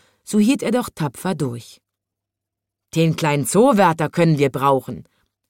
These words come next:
lobten ihn die Elefanten am anderen Morgen.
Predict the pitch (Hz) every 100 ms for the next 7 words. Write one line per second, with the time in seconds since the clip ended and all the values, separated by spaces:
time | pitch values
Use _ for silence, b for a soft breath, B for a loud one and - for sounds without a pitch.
0 | - 196 214 - 175 165 156 151 170 -
1 | 147 - 139 135 139 135 135 139 139 131
2 | 131